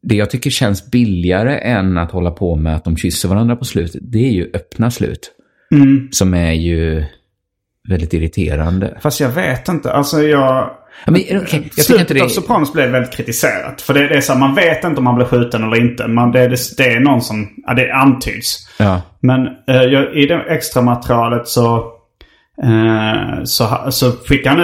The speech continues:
Speaker 2: ut ett fejkslut,
Speaker 1: Mm.
Speaker 2: eh, till liksom hela, för att det inte skulle läcka ut vad det riktiga slutet var. För det var ju liksom en stor snackis, hur ska
Speaker 1: Ja, ja.
Speaker 2: Sopranos sluta? Så då, när han fick ut manuset så var det,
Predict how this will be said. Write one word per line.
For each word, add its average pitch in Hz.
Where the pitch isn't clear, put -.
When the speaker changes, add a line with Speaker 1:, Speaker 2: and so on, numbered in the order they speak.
Speaker 2:
ut 123
ett 120
fejkslut, 131
Speaker 1:
Mm. 110
Speaker 2:
eh, 113
till 127
liksom 113
hela, 120
för -
att 127
det 131
inte 123
skulle 120
läcka 120
ut 117
vad 139
det 123
riktiga 131
slutet 127
var. 120
För 120
det 113
var 117
ju 110
liksom 113
en 120
stor 123
snackis, -
hur 123
ska 117
Speaker 1:
Ja, 101
ja. 95
Speaker 2:
Sopranos 117
sluta? 151
Så -
då, 127
när 135
han 120
fick 143
ut 127
manuset 120
så 127
var 117
det, 113